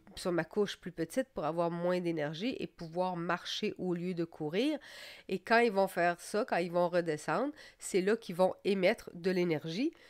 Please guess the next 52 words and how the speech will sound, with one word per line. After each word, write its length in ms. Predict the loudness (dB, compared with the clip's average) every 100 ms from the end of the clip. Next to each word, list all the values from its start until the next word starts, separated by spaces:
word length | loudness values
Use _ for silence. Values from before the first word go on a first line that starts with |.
| -20 -20 _ -2
Et 140 | 2
cette 180 | 4 2
énergie-là, 560 | 4 4 2 2 2 4
on 100 | 4
va 100 | 6
la 120 | 6
voir 320 | 6 4 0 -2
sous 180 | -6
forme 300 | -2 0 2
de 80 | 6
lumière. 520 | 6 8 6 4 -2 -16 _ -20 -20 -20 _ -20 0
Alors, 240 | 2 2
c'est 140 | 0 0
ça 180 | 4 6
le 80 |
rapport 480 | 6 4 4 4 4
avec 320 | -2 -2 -2 -2
le 80 |
spectre. 500 | -4 -4 -10 -8 -18 -20 _ -20 -20 -20 _
De 80 | 2
quoi 180 | 8 8
ça 140 | 6
a 20 |
de 60 | 4
l'air 160 | 4 4
sous 160 | 0
forme 240 | 4 4 4
de 60 |
dessin ? 360 | 2 2 4 0
Ça 140 | 2
a 20 |
de 60 | 2
l'air 120 | 4
de 120 | 2
ceci. 360 | -2 -6 -12 -14 -16 -20 -20 _
Donc, 220 | 0 2
on 120 | 2
donne 440 | 2 8 8 8 6
de 80 |
l'énergie 720 | 4 4 4 4 4 0 0 2
à 60 |
l'électron. 680 | 2 2 0 -2 2 2 2 -2 -16 -10 2
L'électron 680 | 4 4 2 2 4 4
qui 160 | 2 -4
était 320 | 0 2 2
super 440 | 0 -8 4 6
confortable 640 | 6 2 0 0 2 2 0
ici 300 | -4 -2 0
en 100 | 0
train 220 | 0 0
de 60 | 2
marcher, 560 | 0 -2 -2 0 -2